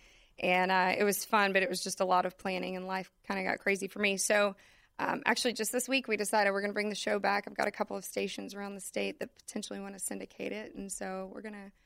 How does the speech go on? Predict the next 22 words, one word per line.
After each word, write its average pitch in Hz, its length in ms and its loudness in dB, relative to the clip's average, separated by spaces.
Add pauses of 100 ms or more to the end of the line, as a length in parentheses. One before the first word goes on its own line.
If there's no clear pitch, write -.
(220)
we're 262 100 6
gonna 269 100 6
bring 277 180 6
the 269 80 6
Real 262 160 8
Heroes 247 360 4
back 220 220 2
on 220 120 0
one 208 120 -2
oh 214 60 -4
four 208 160 -4
point 202 240 -4
nine 202 180 -2
The 202 100 -6
Horn 202 260 -4
in 202 120 -6
Austin 202 400 -12
every 196 220 -12
Sunday 190 260 -14
morning. 196 540 -12
And, 185 200 -16
uh, 185 40 -20